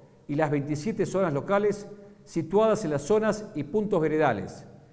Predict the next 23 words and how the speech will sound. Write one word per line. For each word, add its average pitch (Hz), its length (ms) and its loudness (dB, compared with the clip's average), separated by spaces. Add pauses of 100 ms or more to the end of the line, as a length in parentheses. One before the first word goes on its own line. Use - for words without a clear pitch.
(320)
Este 202 240 2
proceso 214 1000 0
se - 220 -4
inicia 220 680 0
esta 208 300 2
semana, 131 640 -2 (840)
gracias 190 480 2
al 143 80 2
establecimiento 143 720 -2
de 131 140 0
campamentos 139 640 -2
temporales, 127 720 0 (500)
pero 143 140 2
exigirá 156 600 0
atención 143 520 0
continua 208 880 -2 (460)
para 139 180 -2
ser - 240 2
completado 190 640 2
para, - 600 -6
para 143 120 -2
el 147 120 -4
día 180 320 0